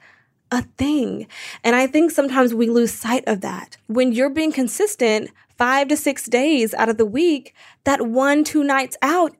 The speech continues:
isn't going to change anything, right? So always keep that in mind.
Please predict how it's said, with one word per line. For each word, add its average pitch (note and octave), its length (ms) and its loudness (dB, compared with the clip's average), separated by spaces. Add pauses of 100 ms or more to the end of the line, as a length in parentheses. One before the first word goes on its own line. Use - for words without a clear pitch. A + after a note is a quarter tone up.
(120)
isn't D4+ 360 0
going C#4+ 300 0
to D4 80 -2
change C#4 380 -4
anything, C4+ 520 -2
right? B3+ 440 -2
So - 160 -4
always C#4+ 400 2
keep - 180 -4
that A3 160 2
in G#3 80 -2
mind. - 400 -10